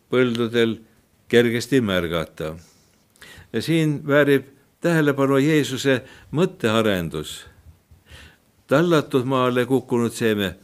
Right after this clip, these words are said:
hukkus juba enne idanemist. Kivisel maal seeme idanes, ka oras tõusis, aga ainult selleks, et hävida. Ohakate seas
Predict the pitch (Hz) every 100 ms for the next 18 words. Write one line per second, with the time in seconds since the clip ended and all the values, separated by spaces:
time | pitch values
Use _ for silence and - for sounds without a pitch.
0 | _ 110 113 - 156 165 147 139 - 131
1 | 131 110 98 98 92 90 82 78 78 -
2 | - _ - - - _ 123 151 151 147
3 | 147 135 143 143 139 127 - - 139 135
4 | 135 123 147 165 147 135 127 117 - _
5 | _ _ 127 127 - 160 160 127 - 147
6 | 143 120 131 - _ - - 117 143 147
7 | 135 - 156 147 127 - 131 - 123 160
8 | 135 92 82 80 85 - _ _ - -
9 | - - 170 170 - 143 - 131 151 147
10 | 135 -